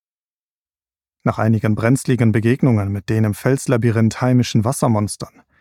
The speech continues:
erreichte das Trio den durch Theed fließenden Fluss Soloy und kamen gerade noch rechtzeitig, um die gefangen genommene Amidala zu befreien. Die Föderation wollte sie dazu zwingen, einen Vertrag zu unterschreiben, der die Invasion für legal erklären würde.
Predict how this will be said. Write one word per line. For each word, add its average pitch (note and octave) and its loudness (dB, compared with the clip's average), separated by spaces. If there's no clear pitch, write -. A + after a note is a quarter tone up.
erreichte D#3 0
das D#3 -2
Trio C#3 2
den C3 2
durch A#2+ -2
Theed C3+ 0
fließenden B2 0
Fluss - -2
Soloy B2 -2
und - -4
kamen A#2+ 2
gerade C3 4
noch C#3+ 0
rechtzeitig, C3 0
um B2+ 4
die A#2+ 0
gefangen C#3 2
genommene A#2+ 4
Amidala A#2 2
zu - -8
befreien. A#2 -6
Die A2+ -2
Föderation B2 2
wollte C3+ 2
sie C3 2
dazu B2 -2
zwingen, B2 2
einen B2+ 2
Vertrag C#3 0
zu D3 0
unterschreiben, A2 -2
der C#3 4
die C#3+ 4
Invasion C3+ 4
für C#3+ 0
legal B2+ 0
erklären G#2 -2
würde. A2+ -10